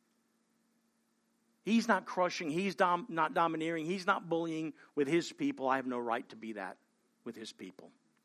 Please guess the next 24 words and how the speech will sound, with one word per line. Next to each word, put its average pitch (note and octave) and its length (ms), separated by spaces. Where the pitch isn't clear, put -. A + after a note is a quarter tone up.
To F3 60
be E3+ 100
gentle, E3+ 480
right? C3 240
This, F3+ 260
what D#3 120
it E3 60
says G3+ 220
here, D3 100
Second G3 380
Timothy G3+ 320
two, A3 260
twenty-four G3+ 720
and E3+ 180
twenty-five, E3+ 580
the D3 60
first F#3 280
part. G3+ 260
"The F3+ 80
Lord's F3 540
servant G#3+ 480
must G3 260
not F#3 220
be G3 240